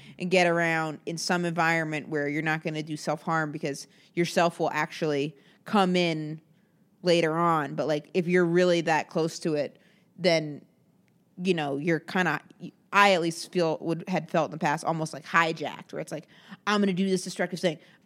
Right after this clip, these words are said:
I'm gonna do this destructive thing." And then if you just take a minute, you know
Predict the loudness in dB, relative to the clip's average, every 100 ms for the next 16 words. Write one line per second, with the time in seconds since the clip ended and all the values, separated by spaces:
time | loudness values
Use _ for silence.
0 | -2 0 0 0 -4 -2 -2 -2 -2 0
1 | 0 -4 -4 -8 -6 -6 -6 -2 2 2
2 | 2 0 _ _ _ _ _ _ _ -4
3 | -2 0 -2 -4 -6